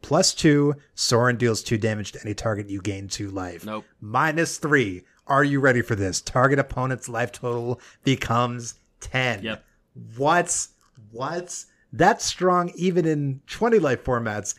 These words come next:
Speaker 1: In this format, that's seventy-five percent of your starting life total. And he can do it right away. He doesn't even have to plus up. He can enter for six mana in that same turn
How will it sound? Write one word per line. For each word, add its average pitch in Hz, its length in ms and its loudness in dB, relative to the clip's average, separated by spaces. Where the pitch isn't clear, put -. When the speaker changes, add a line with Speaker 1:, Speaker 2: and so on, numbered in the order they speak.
Speaker 1:
In 180 160 8
this 285 200 2
format, 202 420 2
that's 247 240 -2
seventy-five 247 720 0
percent 240 300 0
of 226 60 -2
your 226 100 -2
starting 226 380 2
life 233 220 2
total. 165 460 0
And 254 160 4
he 277 140 8
can 220 180 6
do 214 240 6
it 254 100 2
right 240 260 6
away. 233 540 6
He 247 180 6
doesn't 247 300 6
even 233 180 0
have 220 140 -2
to 226 60 2
plus 226 340 0
up. 247 160 4
He 226 160 2
can 214 180 0
enter 190 540 2
for 175 120 6
six - 420 2
mana 202 360 0
in 160 200 -6
that 151 220 -10
same 202 340 -8
turn 180 420 -6